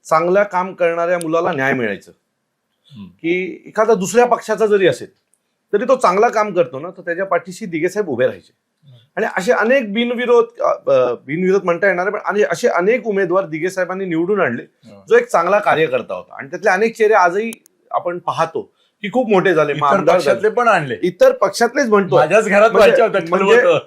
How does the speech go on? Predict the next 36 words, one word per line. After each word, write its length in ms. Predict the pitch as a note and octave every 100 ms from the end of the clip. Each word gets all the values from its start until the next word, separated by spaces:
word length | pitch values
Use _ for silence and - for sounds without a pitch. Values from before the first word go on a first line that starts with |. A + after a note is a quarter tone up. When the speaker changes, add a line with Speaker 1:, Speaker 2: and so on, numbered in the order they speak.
| -
Speaker 1:
म्हणजे 560 | E3+ F#3+ F3 A3+ C4 C4+ - _ _ G#3
असं 300 | A3+ C4+ B3
नव्हतं 360 | A3 A3+ C4+
की 80 | A#3
त्याला 240 | - G#3+
माझ्या 300 | G#3+ G3+ A3
पकड्यात, 320 | A3+ G#3 G#3+ G#3+
पक्षात 320 | G3 - G#3+
पकडून 380 | G#3+ E3+ G#3+ G#3
आण 240 | G3 F#3+
Speaker 2:
नाही, 240 | F3 D#3+
नाही. 120 | D#3 C#3
Speaker 1:
आणि 200 | F3 G3+
मग 180 | G#3+
त्याला 300 | F#3 G3 G3+
ती 200 | G#3 G3+
माळ 360 | F#3+ F#3 G#3 G3+
घाल 280 | F#3 F#3 -
आणि 180 | E3+ F#3+
त्याच्यानंतर 480 | F3 F#3+ F#3+ F3+
Speaker 2:
नाही, 140 | G#3+ G#3
Speaker 1:
मग 100 | A3+
Speaker 2:
नाही. 180 | - A3+
Speaker 1:
ते 120 | A3+
कर, 160 | - A#3+ -
असं 180 | - B3
कधीही 300 | A3+ B3 B3
दिघे 200 | A#3 A3
साहेबांनी 300 | G#3+ G#3 G3+
Speaker 2:
नाही. 100 | F#3+
Speaker 1:
केलं, 80 |
म्हणून 240 | D#3+ G#3+ A3+
दिघे 200 | G3 F#3+
साहेब 160 | F#3+
मोठे 200 | E3+ C#3
होते. 160 | A2